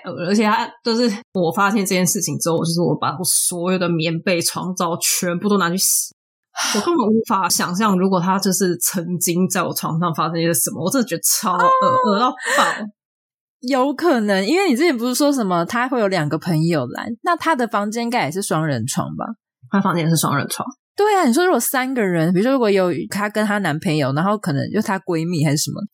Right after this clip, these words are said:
Speaker 2: 就很奇怪吧？三个人在同一张床上面，超诡异的。一定是有去睡你的床。
Speaker 1: 我觉得超恶欸。我现在讲起来，我现在就是鸡皮疙瘩。
Speaker 2: 鸡皮疙瘩。
Speaker 1: 超不舒服。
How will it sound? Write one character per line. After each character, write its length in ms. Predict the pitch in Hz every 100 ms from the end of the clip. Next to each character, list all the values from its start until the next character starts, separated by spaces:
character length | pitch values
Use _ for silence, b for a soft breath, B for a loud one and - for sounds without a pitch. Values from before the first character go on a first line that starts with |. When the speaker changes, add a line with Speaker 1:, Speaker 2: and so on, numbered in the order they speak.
| -
Speaker 2:
就 100 | 403
很 100 | 311
奇 180 | 196 -
怪 220 | 226 254
吧？ 120 | 175
三 200 | 180 262
个 60 | 254
人 80 | 196
在 80 | 202
同 140 | 202
一 20 |
张 120 | 185 196
床 240 | 165 143
上 220 | 175 160
面， 160 | 147 143
超 140 | 175
诡 240 | 165 147 101
异 120 | 135
的。 80 | - 208 _ _ _ -
一 120 | 226
定 160 | 254 285
是 120 | 294
有 120 | 208
去 160 | 202 233
睡 200 | - 185
你 80 |
的 100 | 139
床。 260 | 120 - 135
Speaker 1:
我 720 | 180 - _ _ _ _ 185
觉 60 | 220
得 20 |
超 300 | - 196 185
恶 260 | - 156 147
欸。 60 | 190 - _ _ _
我 140 | 175
现 120 | 185 226
在 80 |
讲 200 | 220 185
起 100 | 180
来， 80 | 165
我 80 | 160
现 160 | 165 180
在 80 |
就 140 | 175 170
是 180 | 170 165
鸡 200 | - 160
皮 240 | - 214
疙 0 |
瘩。 0 |
Speaker 2:
鸡 0 |
皮 160 | 202 185 127
疙 140 | 165
瘩。 280 | 165 156 147 - _ _ _ -
Speaker 1:
超 240 | - 175
不 120 | 185
舒 240 | 156 160 151
服。 260 | - 160